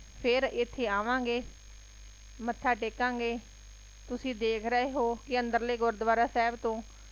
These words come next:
ਬਹੁਤ ਸੰਗਤਾਂ ਇੱਧਰ ਮੱਥਾ ਟੇਕਣ ਵਾਸਤੇ ਆ ਰਹੀਆਂ ਹਨ ਤੇ ਕੁਝ ਸੰਗਤ ਇੱਧਰੋਂ ਮੱਥਾ ਟੇਕ ਕੇ ਉੱਧਰ ਜਾ ਰਹੀ ਹੈ, ਕਿਉਂਕਿ ਅੱਜ ਇੱਥੇ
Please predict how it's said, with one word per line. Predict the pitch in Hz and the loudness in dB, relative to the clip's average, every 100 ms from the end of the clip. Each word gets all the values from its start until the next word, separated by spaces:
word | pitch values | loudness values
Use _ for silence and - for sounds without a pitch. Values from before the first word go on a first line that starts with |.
| - - | -18 -2
ਬਹੁਤ | 220 247 285 | 6 6 6
ਸੰਗਤਾਂ | 294 220 214 220 220 - - - - | 0 0 2 4 4 -2 -16 -16 -4
ਇੱਧਰ | 226 220 269 | -2 2 2
ਮੱਥਾ | 277 226 247 | 2 2 2
ਟੇਕਣ | 220 208 226 | 0 -2 -2
ਵਾਸਤੇ | 226 226 - 233 | 2 0 2 2
ਆ | 208 196 202 | 6 6 4
ਰਹੀਆਂ | 220 240 262 | 0 0 0
ਹਨ | 240 226 247 - - - - - - | 0 -2 -6 -12 -18 -18 -18 -14 -4
ਤੇ | 269 | -2
ਕੁਝ | - 240 240 | 4 4 4
ਸੰਗਤ | 254 226 226 226 | 0 0 0 0
ਇੱਧਰੋਂ | 226 233 233 240 | 0 2 4 4
ਮੱਥਾ | 240 214 - 240 | 2 0 2 2
ਟੇਕ | 226 220 208 | 2 -2 -2
ਕੇ | 233 226 | -4 -2
ਉੱਧਰ | 220 226 240 | 0 2 0
ਜਾ | 214 214 202 | 2 4 4
ਰਹੀ | 220 269 240 | 2 0 2
ਹੈ, | 226 220 - - - - - - | 2 2 -4 -18 -18 -20 -18 -4
ਕਿਉਂਕਿ | 247 247 269 262 233 | 0 0 0 4 4
ਅੱਜ | 208 233 | 4 -2
ਇੱਥੇ | 233 262 240 | -2 0 -2